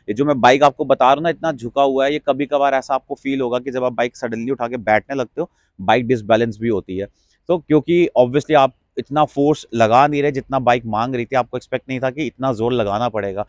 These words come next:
तो ये छोटे-छोटे पॉइंट होते हैं, मगर यही चीज़ें होती हैं यार, जो आप बाइक परचेज करते टाइम आपको देखनी होती हैं।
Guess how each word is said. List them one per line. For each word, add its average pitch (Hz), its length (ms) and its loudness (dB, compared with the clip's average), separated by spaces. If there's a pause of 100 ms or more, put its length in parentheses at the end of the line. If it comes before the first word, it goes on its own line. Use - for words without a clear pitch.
(340)
तो 175 60 2
ये 196 60 6
छोटे-छोटे 190 420 2
पॉइंट 170 340 0
होते 156 180 0
हैं, 170 80 0
मगर 156 320 0
यही 131 680 -4
चीज़ें 139 280 -4
होती 127 240 -2
हैं 139 60 -4
यार, 147 160 2
जो 139 160 -4 (240)
आप 117 260 2
बाइक 110 280 0
परचेज 127 260 -8
करते 117 220 -8
टाइम 127 200 -4
आपको 123 200 -6
देखनी 107 300 -8
होती 104 260 -8
हैं। 127 100 -12